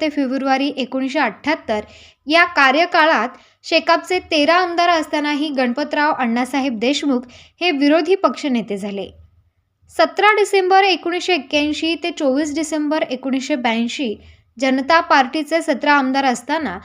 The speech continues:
बबनराव दादा ढाकणे विरोधी पक्षनेतेपदी विराजमान झाले. चोवीस डिसेंबर एकोणीसशे ब्याऐंशी ते चौदा डिसेंबर एकोणीसशे त्र्याऐंशी या काळात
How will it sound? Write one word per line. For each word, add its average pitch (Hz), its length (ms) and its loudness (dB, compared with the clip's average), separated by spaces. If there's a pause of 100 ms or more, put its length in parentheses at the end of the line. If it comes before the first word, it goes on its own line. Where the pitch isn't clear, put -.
(240)
बबनराव 330 580 2
दादा 262 400 0
ढाकणे 262 560 -4 (440)
विरोधी 294 360 4
पक्षनेतेपदी 311 840 0
विराजमान 247 540 0
झाले. 294 260 0 (360)
चोवीस 381 360 2
डिसेंबर 403 440 2 (120)
एकोणीसशे 311 460 -2
ब्याऐंशी 262 640 0 (460)
ते 330 100 2
चौदा 294 520 2
डिसेंबर 320 540 2
एकोणीसशे 285 500 -2
त्र्याऐंशी 240 500 -4
या 311 140 0
काळात 233 420 -2